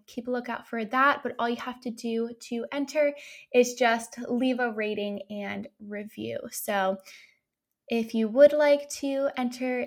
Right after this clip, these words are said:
the giveaway, you can screenshot your review and email it to detailed diary podcast at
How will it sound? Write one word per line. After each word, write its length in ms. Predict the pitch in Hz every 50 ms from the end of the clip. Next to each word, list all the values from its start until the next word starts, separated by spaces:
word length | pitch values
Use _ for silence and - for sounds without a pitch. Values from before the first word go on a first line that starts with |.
| 226 208
the 320 | 220 226 220 220 220 220 -
giveaway, 560 | 294 311 311 311 311 311 302 302 302 302 285
you 140 | 233 233 226
can 360 | 226 - 247 233 226 226 220
screenshot 680 | 226 - - - - 220 220 220 - 240 226 214 220
your 160 | 226 220 214
review 440 | 214 220 214 214 226 233 233 233 226 -
and 220 | 226 220 220 -
email 320 | 220 208 214 208 208 208 208
it 180 | 202 196 196 - -
to 320 | - 214 208 202 202 202 202
detailed 380 | - 214 208 214 - 214 202 202
diary 340 | 208 202 202 196 196 196 190 _
podcast 500 | - 214 208 202 - - 208 202 196 - - _ -
at 200 | 208 208 208